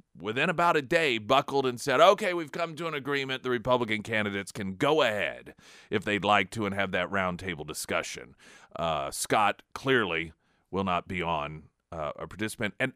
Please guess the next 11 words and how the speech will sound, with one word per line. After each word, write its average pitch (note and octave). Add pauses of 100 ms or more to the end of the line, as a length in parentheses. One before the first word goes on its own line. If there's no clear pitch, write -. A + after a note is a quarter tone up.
I, C3+
I B2+
believe, G2+ (2000)
uh, E2+
for B2
whatever C3+
reason, A#2+
Nikki C#3
Haley A#2+
is F#2+
not G#2+